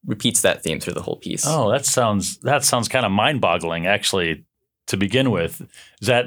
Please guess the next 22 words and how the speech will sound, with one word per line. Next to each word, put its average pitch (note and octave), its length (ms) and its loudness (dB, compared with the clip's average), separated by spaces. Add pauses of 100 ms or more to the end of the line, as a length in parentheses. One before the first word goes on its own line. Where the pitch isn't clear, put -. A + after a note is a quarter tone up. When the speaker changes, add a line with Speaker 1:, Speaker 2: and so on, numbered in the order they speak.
(140)
Speaker 2:
incredibly A#2 600 2
difficult A#2+ 520 0
at A2 120 0
first E3 440 -2
to C#3 100 0
kinda C3 260 0
pick C3 240 -2
up D3+ 220 4
and A2+ 160 2
then A#2 160 4
you, A#2 200 2
then B2 160 2
it's, - 140 -6
then A#2 220 0
it A#2+ 120 -2
kinda A2+ 220 0
clicks A#2+ 300 -2
in? D3+ 340 0 (120)
Speaker 1:
Yeah, A2+ 460 0 (120)
it G#2 80 0
Speaker 2:
Right. A#2+ 100 2
Speaker 1:
definitely, A2+ 580 2